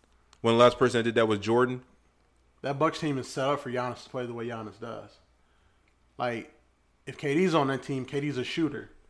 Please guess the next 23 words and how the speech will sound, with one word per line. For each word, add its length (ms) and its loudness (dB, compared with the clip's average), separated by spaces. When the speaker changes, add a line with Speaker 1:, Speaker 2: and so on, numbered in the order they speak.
Speaker 2:
Takes 240 -8
away 100 -2
shots 340 -6
from 100 -10
everybody 380 -8
else. 320 -12
Like, 140 -6
Giannis 400 -2
is 100 -8
just, 160 -6
like, 300 -6
to 120 0
the 120 0
rack, 300 0
to 100 -6
the 100 -4
rack, 260 -2
to 100 -6
the 100 -6
rack, 260 -6
to 120 -8
the 80 -10
rack. 400 -10